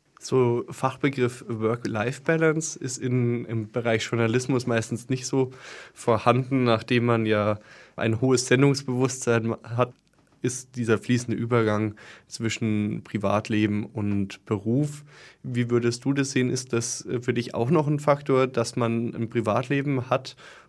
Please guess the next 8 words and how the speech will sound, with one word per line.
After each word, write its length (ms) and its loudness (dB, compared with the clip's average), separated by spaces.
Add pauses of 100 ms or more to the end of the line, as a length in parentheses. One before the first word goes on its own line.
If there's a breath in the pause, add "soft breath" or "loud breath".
Oder 260 4
könntest 420 2
du 60 -4
dir 180 4
auch 100 -2
vorstellen, 520 4
als 240 -4
Krisenreporterin 1080 0